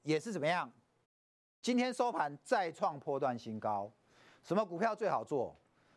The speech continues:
所有均线都在底下的股票最好做嘛。很多电子股的线型均线都在上面，上去都是套牢卖压。航运股的股价指数相对已经筹码沉淀很久了，随时有机会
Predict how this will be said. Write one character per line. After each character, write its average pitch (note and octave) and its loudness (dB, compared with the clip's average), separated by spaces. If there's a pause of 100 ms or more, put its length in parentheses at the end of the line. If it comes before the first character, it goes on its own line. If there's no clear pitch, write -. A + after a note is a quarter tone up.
(120)
所 C#4+ 4
有 A3+ -2
均 C4 -4
线 B3 2
都 A#3 2
在 G#3+ 2
底 B2+ -8
下 F#3+ 2
的 D3 -2
股 A2+ -8
票 C#3 2
最 C3 0
好 G2+ -8
做 G2 -8
嘛。 - -20 (480)
很 F#3 0
多 C#4 6
电 C#4+ -2
子 A#3+ -4
股 F3+ 2
的 F3+ 2
线 A3+ 2
型 D#3+ -6
均 G3 0
线 F#3+ 0
都 F3+ 2
在 E3+ 2
上 E3+ -2
面， C#3 -4
上 G3+ 0
去 G3+ -6
都 E3+ 2
是 - -10
套 D#3 2
牢 B2+ 2
卖 C3 0
压。 A#2+ 2 (720)
航 G#3 2
运 C#4 2
股 D3 -2
的 C3+ 0 (360)
股 B2+ -2
价 F3 8 (240)
指 C#3 0
数 D3+ 4
相 F3 6
对 C#3+ 4
已 G#2+ -8
经 D#3 -2
筹 C3+ 2
码 A2+ 4
沉 A2 -2
淀 B2+ 0
很 F#2+ -8
久 F2 -10
了， - -20
随 D#3 2
时 D#3+ -2
有 C3 4
机 C3 -4
会 B2+ 2